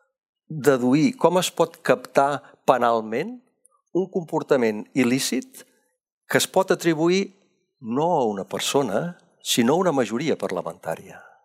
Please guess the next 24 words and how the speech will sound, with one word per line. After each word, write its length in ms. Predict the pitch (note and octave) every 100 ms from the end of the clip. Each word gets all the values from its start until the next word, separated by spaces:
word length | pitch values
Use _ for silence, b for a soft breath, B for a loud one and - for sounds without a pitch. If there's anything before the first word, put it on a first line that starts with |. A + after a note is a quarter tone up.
| _ _ _ _ _ _ _ _ _ _ _ _ _ _ _ -
I 60 |
aquesta 240 | C#3 - G#3+
és 20 |
una 140 | C#3+
diferència 420 | G#2+ G#2+ G2 G2 G2
important 540 | - G#2 - F#2+ F#2 -
del 140 | A2+ -
trenta-quatre 680 | G#2+ G2+ G2 G2+ F#2 G2 F2+ -
amb 160 | A#2 F#2+
ara, 220 | F2+ F2 E2 _ B B B -
perquè 300 | B2 - C3 C3 - C#3+
ara 160 | E3+
el 120 | G3+ -
qui 100 | D3+
ha 80 |
tingut 300 | D3 C#3 D3
el 80 | C#3+
protagonisme 640 | - C#3 D3 C#3+ D3 C3+ -
ha 120 | E3
sigut 260 | - C#3+ -
el 80 | F#3+
Parlament 320 | D3+ G#2 G2
de 20 | F#2+
Catalunya, 460 | - A2+ G3 G#3+